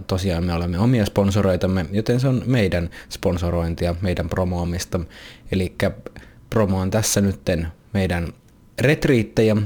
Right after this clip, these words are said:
jo-, joita olisi tosiaan tarjolla sekä toukokuussa että heinäkuussa kahta eri mallia.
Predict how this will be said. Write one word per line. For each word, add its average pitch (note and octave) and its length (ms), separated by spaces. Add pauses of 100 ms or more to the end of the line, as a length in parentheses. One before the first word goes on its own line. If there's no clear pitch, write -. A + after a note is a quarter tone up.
(140)
jo-, F#2+ 200 (140)
joita G2 320
olisi F2+ 220
tosiaan F#2+ 340
tarjolla F#2 520 (300)
sekä B2 260
toukokuussa G#2 840 (260)
että F#2+ 340
heinäkuussa A2 680 (180)
kahta A#2+ 340
eri G2+ 140
mallia. F2 480